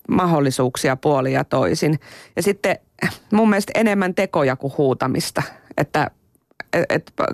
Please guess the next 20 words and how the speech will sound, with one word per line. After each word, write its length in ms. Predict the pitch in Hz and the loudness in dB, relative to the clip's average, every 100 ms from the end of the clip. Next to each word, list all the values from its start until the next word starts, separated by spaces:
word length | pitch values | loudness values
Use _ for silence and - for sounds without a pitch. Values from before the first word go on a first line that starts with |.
| - _ | -8 _
kauheasti 460 | 220 208 196 - 208 | 0 2 0 0 0
ihmiset 460 | 208 185 170 156 - | 2 2 0 -2 0
on 120 | 165 | 0
niinku 300 | 160 170 165 - - _ _ _ - | 0 2 0 -4 -20 _ _ _ -4
vihaisia 560 | 202 202 165 - 151 143 _ - | 0 0 0 0 0 0 _ -4
vastapuolille, 800 | 170 165 147 - 147 135 135 139 | -4 -2 -6 -2 0 2 2 0
mutta 260 | 143 139 143 | -2 -2 -4
että, 240 | - 139 - | -4 -4 -2
et, 140 | 151 - _ - - _ - | -6 -6 _ -20 -20 _ -6
et 100 | 156 | -2
sit 200 | 185 180 | -2 -2
taas 380 | 180 170 - - _ _ - | -2 -2 -4 -12 _ _ -8
se, 240 | - 190 | -2 0
että 300 | 170 - 147 - _ - - - - 185 | 0 -2 -4 -6 _ -20 -18 -18 -12 0
mu-, 240 | 208 233 - | 2 2 2
mulla 120 | 285 | 2
tuli 160 | 330 294 | 2 2
jotenkin 400 | 277 254 226 226 | 2 -2 -2 -2
tästä, 360 | - 226 - 202 - - - - _ _ _ _ _ - - - | -2 -4 -4 -6 -8 -20 -20 -20 _ _ _ _ _ -20 -6 -2
äh, 280 | - - | -2 -6